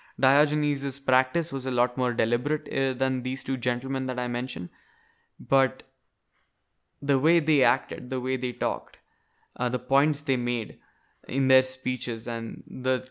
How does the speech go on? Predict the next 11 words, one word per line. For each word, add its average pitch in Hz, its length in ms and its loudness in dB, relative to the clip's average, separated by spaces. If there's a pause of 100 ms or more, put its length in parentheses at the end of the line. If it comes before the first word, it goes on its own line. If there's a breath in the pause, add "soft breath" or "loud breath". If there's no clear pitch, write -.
(120)
truths 143 280 -6
they 139 100 -2
told 131 240 -4
us 127 120 -4
about 123 240 -2
institutionalization, 120 1200 -6 (840 soft breath)
they 151 480 -4 (320)
sort - 380 -10
of 135 180 -8
resonate 131 540 -4
with 120 540 -8